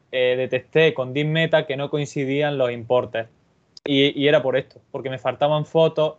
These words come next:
de que se quedan colgadas de otros meses y no las pilla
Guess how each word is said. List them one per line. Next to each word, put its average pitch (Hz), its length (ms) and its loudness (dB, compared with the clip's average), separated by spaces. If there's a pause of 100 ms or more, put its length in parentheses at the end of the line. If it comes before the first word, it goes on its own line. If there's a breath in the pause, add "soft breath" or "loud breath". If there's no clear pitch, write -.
de 127 200 -4
que - 80 -6
se 123 160 -10
quedan 139 280 -2
colgadas 131 440 0
de 131 80 0
otros 131 240 2
meses 139 440 0
y 135 120 -8
no 139 100 0
las 135 120 2
pilla 120 600 0